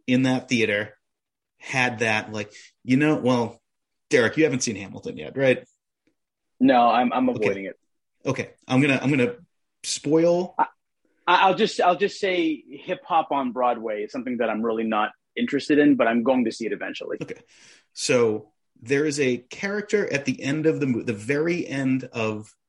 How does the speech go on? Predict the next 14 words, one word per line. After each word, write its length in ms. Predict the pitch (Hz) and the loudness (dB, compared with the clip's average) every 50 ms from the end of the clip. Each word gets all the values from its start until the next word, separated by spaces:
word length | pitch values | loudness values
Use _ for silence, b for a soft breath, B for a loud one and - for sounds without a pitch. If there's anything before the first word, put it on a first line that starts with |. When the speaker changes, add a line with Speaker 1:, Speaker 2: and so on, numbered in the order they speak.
| _ _ _ _ _ _ _ - | _ _ _ _ _ _ _ -6
Speaker 1:
the 100 | 117 - | -6 -6
play 520 | - - - 113 95 65 57 - - _ _ _ _ _ _ _ _ _ _ _ _ _ _ _ _ _ _ _ _ _ _ _ - | -2 0 0 0 0 0 -4 -10 -12 _ _ _ _ _ _ _ _ _ _ _ _ _ _ _ _ _ _ _ _ _ _ _ -6
that 420 | 107 107 113 104 98 95 - - - _ _ _ _ _ _ _ _ _ _ _ _ _ _ _ _ _ _ _ _ _ - | -2 0 2 2 2 0 -2 -8 -18 _ _ _ _ _ _ _ _ _ _ _ _ _ _ _ _ _ _ _ _ _ -8
looks 500 | 107 113 120 143 156 151 - - - - - | -4 2 4 4 4 4 0 -6 -6 -6 -6
straight 500 | - - - - 135 143 151 143 - _ - | -6 -6 -4 0 2 2 2 2 0 _ -10
to 120 | - - | -8 -8
camera. 640 | - - - - 262 254 202 131 - - 78 - - _ _ _ _ _ _ _ _ _ _ _ _ _ _ _ _ _ _ _ _ _ _ _ _ _ | -8 -6 -2 2 2 4 4 2 0 -2 -6 -14 -16 _ _ _ _ _ _ _ _ _ _ _ _ _ _ _ _ _ _ _ _ _ _ _ _ _
And 200 | - 120 117 123 | -2 -2 0 0
this 200 | 127 135 131 127 | 2 2 0 2
is, 120 | 120 110 101 | 0 0 0
I'm, 300 | 120 120 113 107 101 - - | 0 0 0 0 -2 -4 -4
I'm 200 | 120 110 110 101 | -4 -4 -2 -2
saying 340 | - - 117 110 104 101 | -2 0 0 0 -2 -2
the, 240 | 98 95 95 95 92 | -4 -4 -4 -6 -8